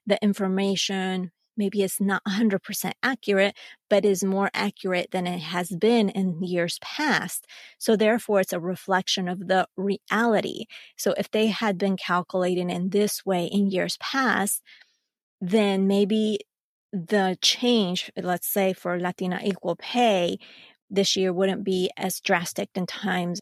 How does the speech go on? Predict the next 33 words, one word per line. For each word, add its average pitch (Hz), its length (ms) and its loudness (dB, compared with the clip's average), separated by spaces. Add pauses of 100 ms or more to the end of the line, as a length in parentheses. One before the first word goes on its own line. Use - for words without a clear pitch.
of 190 140 -4
the 175 100 2
date 165 320 -2
of 185 100 -14
the 170 80 -8
year. - 420 -8 (600)
So 196 180 -2 (140)
I'm 220 240 2
thinking 190 440 -2 (200)
that's 180 600 -4 (300)
a 196 140 0
part 175 260 -2
of 190 100 -6
it. 302 300 -6 (640)
I 247 120 4
also 359 300 4
wonder, 185 400 4
since 190 380 0
the 190 100 -2
calculation 196 720 0
has 214 440 0
become 185 440 -4
more 170 360 -4
inclusive, - 720 -8
that 185 160 -2
is 202 160 -2
what 190 140 -2
they're 165 120 -2
telling 226 500 -2
us, - 200 -12 (400)
does 233 260 4
it 240 220 2
include 254 680 2